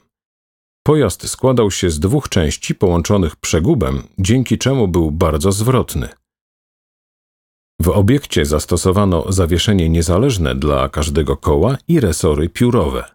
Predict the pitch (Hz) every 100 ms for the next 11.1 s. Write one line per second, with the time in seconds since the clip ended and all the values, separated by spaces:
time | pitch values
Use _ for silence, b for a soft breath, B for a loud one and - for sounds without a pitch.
0 | _ _ _ _ _ _ _ _ - 95
1 | 90 98 139 135 - 175 135 76 78 76
2 | - 82 - - 82 151 - 110 - 92
3 | 117 120 117 - 90 76 - 156 113 92
4 | 82 80 78 76 95 101 92 62 60 -
5 | _ _ _ _ _ _ _ 90 76 73
6 | 101 160 107 65 - 71 - 82 71 76
7 | 71 - 82 73 73 76 - 117 - 69
8 | - - 98 113 127 - 80 78 78 76
9 | 82 - 110 - - 139 - - 78 76
10 | - 87 71 - 76 - 110 110 69 58